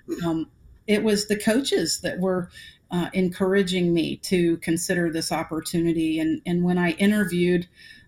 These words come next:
Speaker 2: um, I had actually worked with fifty-one different head coaches, and, um, now I, I get to serve over three thousand five hundred. And, um, I, I'm so thankful for it. I'm a product of our sport.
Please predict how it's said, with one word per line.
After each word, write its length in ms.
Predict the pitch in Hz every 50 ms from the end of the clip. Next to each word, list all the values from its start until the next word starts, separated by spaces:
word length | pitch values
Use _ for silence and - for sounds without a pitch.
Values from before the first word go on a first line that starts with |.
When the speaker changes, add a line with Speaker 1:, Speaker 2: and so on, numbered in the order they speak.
| -
Speaker 2:
um, 200 | 160 160 156 143 -
I 100 | 175 180
had 140 | 185 185 170
actually 420 | 165 185 196 - - 208 196 175
worked 380 | 160 156 175 190 202 202 - -
with 200 | 170 170 160 -
fifty-one 1160 | - - - - 196 202 202 - - 202 185 165 156 156 170 175 180 175 170 165 165 160 170 - _ _ _ - 160
different 380 | 175 180 175 - 175 170 147
head 340 | 170 - 185 175 175 170 -
coaches, 880 | - - 190 196 214 214 - - 151 147 151 180 202 - - - - - - - - - - - - - - - - -
and, 580 | 175 170 170 175 175 175 175 170 170 170 170 - - - - 175
um, 320 | 170 165 165 165 165 170
now 300 | 170 170 170 180 185 180
I, 260 | 170 165 165 165 - -
I 120 | 165 165 160
get 160 | - 170 170
to 100 | - 160
serve 340 | - - 165 160 165 160 160
over 280 | 160 160 160 160 160
three 240 | - - - 165 160
thousand 480 | 160 - 151 151 156 151 175 165 160 -
five 240 | - 156 160 156
hundred. 580 | - 180 175 185 185 170 160 151 147 - 170 - -
And, 520 | 180 170 165 165 165 165 165 165 160 160 - - - - 170
um, 320 | 165 160 160 160 151 - _ - - - _ _ _ _ _ - - - - - - -
I, 260 | 180 170 165 165 170 -
I'm 160 | - - 170 -
so 260 | - - 196 190 180
thankful 460 | 185 - 180 175 - - - 185 175
for 280 | - - 175 175 175 170
it. 140 | 165 - - -
I'm 140 | 185 175 170
a 40 | 165
product 500 | 170 - 180 170 170 170 175 175 - -
of 120 | 165 165
our 100 | 165 165
sport. 640 | 156 - - - 175 175 175 175 170 170 - -